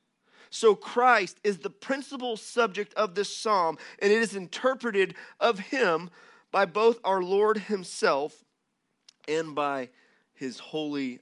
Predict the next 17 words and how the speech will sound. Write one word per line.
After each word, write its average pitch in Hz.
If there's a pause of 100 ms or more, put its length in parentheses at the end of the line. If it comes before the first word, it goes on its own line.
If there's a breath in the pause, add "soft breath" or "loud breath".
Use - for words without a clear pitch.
apostle. - (1080)
And 127
so 131 (720 soft breath)
Jesus 165
came 135 (720 soft breath)
and 131
he 139
brought 143
redemption 131 (760)
to -
us - (260)
who 135
believe. 127
He's 170
made 160
us 147
new 147